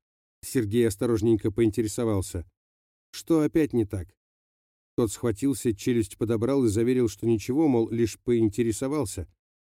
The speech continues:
«Это чего это у вас за карикатурка?» «Глянулась девица?» «Не, показалось, наверно». «Похоже на кого?» «На Литку, пельмени за знобу». «Андрюхина?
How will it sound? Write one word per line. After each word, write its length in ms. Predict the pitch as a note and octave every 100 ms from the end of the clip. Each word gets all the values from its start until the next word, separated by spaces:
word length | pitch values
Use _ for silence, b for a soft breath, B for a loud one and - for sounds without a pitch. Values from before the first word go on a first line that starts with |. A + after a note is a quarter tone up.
| _
«Это 720 | A2 A2 _ B2+ B2+ B2+ B2 A#2+
чего 420 | - B2 C3+ E3+
это 500 | D3+ G#2 B2+ B2 A#2+
у 140 | A#2+
вас 200 | A#2+ C#3
за 440 | G2 E2+ G#2+ A#2+ A2
карикатурка?» 840 | - B2+ A2+ D#3+ F#3 A#2 - D#2 - _ _ _ _ _ _ _ -
«Глянулась 640 | A2 C3 E3+ E3+ E3 C3+
девица?» 600 | A2+ E3+ G#3+ - F#2 C2 _ _ _ -
«Не, 580 | E2+ F#2 G2+ F#2+ C3+ C3+
показалось, 560 | - C3 A2 A#2 B2 -
наверно». 480 | C#3 C3+ B2+ C3+ G#2 _ _ _ _ _ _ _
«Похоже 420 | - D3+ G3 C#3 C#3
на 120 | C#3
кого?» 380 | C3 B2+ E3 E3 _ _ _ _ _ _ _ -
«На 280 | A2 A2+ A2+
Литку, 580 | G#2+ B2+ A2+ - D#3 - _ _ -
пельмени 460 | C3+ A#2 B2 C3+
за 180 | B2+ C#3+
знобу». 460 | B2+ C#3+ C3 C3+ - _ _ _ _ _ _ _
«Андрюхина? 800 | - A#2 F2+ C3+ - A3+ G3